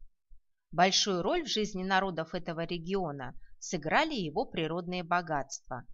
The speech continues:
железная руда, медь, серебро, свинец, золото. Хетты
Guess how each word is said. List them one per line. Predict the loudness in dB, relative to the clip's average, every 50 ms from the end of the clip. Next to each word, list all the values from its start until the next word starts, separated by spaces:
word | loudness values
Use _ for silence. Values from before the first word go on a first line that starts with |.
| -14 -14 -16 -16 -12 -6
железная | -2 -2 0 0 0 -2 -2 -2 -4 -2 -2 -2
руда, | -2 -4 -4 0 2 2 2 0 -2 -8 -12 -14 -14 -16 _ _ _ -8
медь, | -6 -4 -2 0 2 2 0 0 -4 -12 -18 _ _
серебро, | -10 -8 -6 -4 -4 -4 -4 -6 -6 -4 -2 0 0 0 0 -2 -8 _ -14 -14 -14 -12
свинец, | -12 -10 -10 -6 -6 -4 -4 -4 -2 0 0 0 0 -2 -8 -16 -18 -18 -20 _ _ _ _ _
золото. | -14 -6 -4 -4 -2 -2 -4 -6 -8 _ -10 -10 -10 -10 -14 -14 _ _ _ -16 -14 -14 -14 -16 -18 _ _ _ _ _ _ _ _ _ _ _ _ _ _ _ _ _ _ _ _ _ _ -20 -20 -20 _
Хетты | -14 -10 -6 -4 -4 -4 -4 -8 _ _ -4 -4 -4 -6